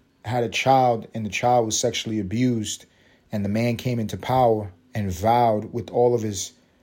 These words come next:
power, financial power or influence,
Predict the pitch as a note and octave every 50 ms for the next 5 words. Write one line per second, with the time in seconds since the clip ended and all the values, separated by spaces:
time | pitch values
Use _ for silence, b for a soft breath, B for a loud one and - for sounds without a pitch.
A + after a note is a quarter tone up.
0 | b b _ _ - C3+ C3 B2 A#2 G#2 G2 F#2+ F#2+ - - G#2+ G#2 A2 A#2 B2
1 | B2 A#2 - A#2+ - - - B2 B2 A#2+ A#2+ A#2+ A#2 A2+ G2+ F#2+ G2 - - D#3+
2 | E3 D#3 - C3 A#2+ A2+ A2 G#2+ - -